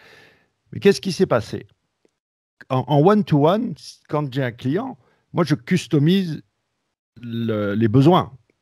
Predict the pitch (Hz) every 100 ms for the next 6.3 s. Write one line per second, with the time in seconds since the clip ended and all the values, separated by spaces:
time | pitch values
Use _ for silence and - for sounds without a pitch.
0 | _ 98 - 160 131 120 156 151 - 185
1 | 143 127 147 156 123 123 113 104 135 120
2 | 120 143 180 - 120 117 - 127 151 -
3 | - - _ - 98 95 - - - 120
4 | 123 107 101 - - - 98 - 123 135
5 | 123 127 117 143 135 120 120 107 95 95
6 | - -